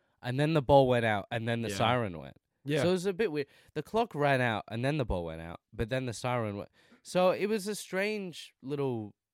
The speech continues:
Speaker 1: thing, and it depends how you go off of it.
Speaker 2: Yeah.
Speaker 1: But it's always been the siren, because the siren lets the umpires know to call the game.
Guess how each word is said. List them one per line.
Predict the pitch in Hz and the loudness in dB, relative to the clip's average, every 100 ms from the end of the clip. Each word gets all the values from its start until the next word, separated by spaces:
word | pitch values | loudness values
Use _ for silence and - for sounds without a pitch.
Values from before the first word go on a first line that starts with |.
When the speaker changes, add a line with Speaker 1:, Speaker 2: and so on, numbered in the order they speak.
| - | -20
Speaker 1:
thing, | - 147 110 95 | -6 -4 -4 -6
and | 123 131 | -6 -6
it | 127 | -6
depends | 127 151 151 117 - - | -6 -6 -6 -8 -18 -12
how | 135 123 | -6 -4
you | 113 | -4
go | 101 113 104 | -4 -4 -2
off | 123 | -4
of | 110 95 | -6 -10
it. | 95 - | -12 -12
Speaker 2:
Yeah. | 92 87 90 | -12 -10 -6
Speaker 1:
But | 139 131 - | -2 -2 -2
it's | 147 123 | -4 0
always | 151 170 165 | 0 2 0
been | 151 120 | -2 -2
the | 107 | -4
siren, | - 92 90 120 | -4 -4 -2 -4
because | 135 127 120 | -4 -6 -6
the | 127 | -10
siren | - 127 131 143 117 107 | -6 0 0 0 -2 -6
lets | - | -8
the | - 110 | -6 -6
umpires | 107 110 101 95 | -4 -4 -4 -6
know | 107 101 95 - | -8 -8 -10 -14
to | _ | _
call | - 110 95 | -10 -8 -8
the | 92 | -6
game. | 135 110 | -4 -4